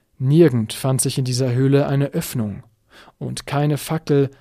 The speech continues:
noch andere künstliche Lichtquelle war wahrnehmbar. Dennoch quoll durch das Ganze eine Flut intensiver Strahlen und tauchte alles in eine gespenstische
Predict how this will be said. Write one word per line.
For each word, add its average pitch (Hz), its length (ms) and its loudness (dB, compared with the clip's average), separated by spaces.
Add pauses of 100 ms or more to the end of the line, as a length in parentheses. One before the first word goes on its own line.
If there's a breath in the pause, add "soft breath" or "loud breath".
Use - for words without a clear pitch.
(140 soft breath)
noch 143 320 -4
andere 147 480 2
künstliche 156 580 -2
Lichtquelle 139 680 -2
war 147 180 2
wahrnehmbar. 123 720 0 (960 soft breath)
Dennoch 160 420 2
quoll 151 320 4
durch 185 200 0
das 165 200 -2
Ganze 165 540 0
eine 151 200 -2
Flut 170 440 -2
intensiver 165 680 0
Strahlen 139 680 -6 (520 loud breath)
und 135 160 -8
tauchte 139 400 -2
alles 143 420 0
in 143 140 -6
eine 131 240 -2
gespenstische 131 960 -2